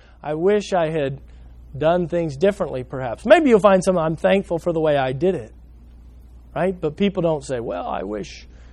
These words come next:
You don't see mothers who say, "Yes, I just wish I could have spent more time away from my kids." You generally don't talk to people who say, "I wish I had spent less time serving the Lord with my life. I wish I had spent less time reading my Bible.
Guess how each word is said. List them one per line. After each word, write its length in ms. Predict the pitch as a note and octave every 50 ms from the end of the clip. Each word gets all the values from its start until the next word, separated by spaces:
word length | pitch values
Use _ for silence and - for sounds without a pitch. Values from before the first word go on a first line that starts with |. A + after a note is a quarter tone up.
| - - -
You 100 | E3+ F3
don't 220 | F#3 F3+ F3 D#3
see 140 | - E3+ E3+
mothers 440 | D#3 D3 C#3+ C#3+ C#3+ D3 C3+ B2 -
who 60 | C3+
say, 200 | A#2+ - A2+ A2
"Yes, 300 | A2+ A#2+ C3 C3+ B2+ -
I 120 | C3 B2
just 240 | C3+ C3 B2 - -
wish 160 | C#3 B2+ -
I 60 | A#2+
could 180 | G#2+ - C#3+ A#2+
have 60 | G#2+
spent 280 | - - - A#2+ A2 A#2+
more 240 | A#2 A#2+ D3+ F3 F3
time 320 | - - C3+ B2+ A#2 A2+
away 200 | A2 A2 A2 A2+
from 160 | A2+ - B2+
my 140 | A#2 G#2+ A2
kids." 520 | - - - G#2+ G2+ - - - - - - - - - - - - - - - - - - - - - - - - - - - -
You 120 | - E3+ E3
generally 420 | D3+ F#3 G3+ G#3+ A3+ G#3+ G3 F3+
don't 300 | E3+ F3+ F#3 G3 F#3+ - - - - - - - D3 - - -
talk 280 | - - G3+ F#3+ G3 -
to 60 | -
people 180 | D3 F3+ F3+ D#3+
who 40 | D#3
say, 180 | - E3 C#3+
"I 200 | C3 - D3 F3
wish 240 | F3+ G3+ A#3+ A#3 -
I 140 | A3 F#3 F#3
had 180 | F3 F3+ E3+ D3
spent 380 | - - - G3 F3 D3+ -
less 360 | D3 D3 E3 G3+ A#3 A3+ - -
time 400 | - G#3+ F#3+ E3+ D3+ C#3+ C#3+ C#3+
serving 420 | C3+ - E3+ E3+ D3+ D#3 D3 C#3
the 80 | B2+ B2
Lord 320 | B2+ C3 B2+ A#2 G#2+ G2+
with 160 | G#2+ G#2+ G2+ -
my 100 | A2+ A2+
life. 340 | A2 G#2 F#2 - - - - - - - - - - - - - - - - - - - - - - - - - - - - - - - - - -
I 120 | D#3+ -
wish 220 | C4+ E4+ F4+ - D#4
I 100 | C4+ B3+
had 120 | A#3 F3+
spent 300 | - - A#3+ A3+ G3+ E3+
less 300 | G3 A#3+ C#4 D#4 D#4 -
time 300 | - C4 A#3+ A#3 A3+ A3
reading 340 | G#3 A3 A3+ F#3+ A3 G#3+ G3+
my 160 | G3+ F#3+ F#3+
Bible. 560 | F3 D#3 D3 C3+ B2+ C3 B2+ B2+ A#2+ A2+ A#2